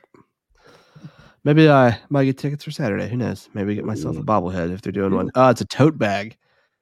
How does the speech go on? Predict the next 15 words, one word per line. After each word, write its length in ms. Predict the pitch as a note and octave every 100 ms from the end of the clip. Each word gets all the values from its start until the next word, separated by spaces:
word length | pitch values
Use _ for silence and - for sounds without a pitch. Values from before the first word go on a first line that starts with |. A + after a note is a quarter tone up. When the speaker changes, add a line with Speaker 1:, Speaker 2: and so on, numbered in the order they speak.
| _ _
Speaker 2:
Then, 380 | A#2+ B2 B2 B2
uh, 260 | A2 G2+ G2
then 200 | F#2+ G#2+
it's, 340 | G2+ - - -
then 540 | A#2+ G#2+ G#2+ G2+ F#2+
during 420 | F#2 G#2 G2 F#2 F#2
next 240 | F#2 -
week, 200 | F2+ -
then, 240 | D#2 D2+ -
then 160 | F#2
it 60 | E2+
starts 200 | - F#2
Speaker 1:
Next 100 | G#2
Speaker 2:
next 140 | -
week. 140 | C2